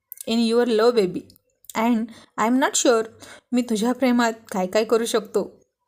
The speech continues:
मी माझा नाही राहिलो आता मिसेस अर्जुन.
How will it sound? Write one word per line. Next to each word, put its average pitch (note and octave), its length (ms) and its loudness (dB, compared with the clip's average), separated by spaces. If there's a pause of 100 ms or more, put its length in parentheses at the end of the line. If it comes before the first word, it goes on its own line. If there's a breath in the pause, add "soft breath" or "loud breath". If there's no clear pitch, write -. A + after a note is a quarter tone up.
(920)
मी A#3+ 80 2
माझा A#3 320 2
नाही A3 260 0
राहिलो A#3 400 4 (200)
आता G3+ 160 0
मिसेस G#3 380 0
अर्जुन. F#3+ 340 -2